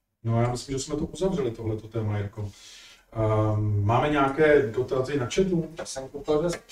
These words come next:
Speaker 2: na chatu dotaz žádný není, teď jsme asi řekli všechno.
Speaker 1: Mhm. My jsme řekli všechno. Eh, to téma bylo poměrně rychlé. Doufáme, že jsme ty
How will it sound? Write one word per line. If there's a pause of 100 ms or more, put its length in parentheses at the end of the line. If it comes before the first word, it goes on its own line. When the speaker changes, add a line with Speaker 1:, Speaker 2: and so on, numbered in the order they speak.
(160)
Speaker 2:
na
chatu (280)
dotaz
žádný
není, (220)
teď
jsme
asi
řekli
všechno. (420)
Speaker 1:
Mhm. (500)
My
jsme
řekli
všechno. (440)
Eh,
to
téma
bylo (140)
poměrně
rychlé. (340)
Doufáme,
že
jsme
ty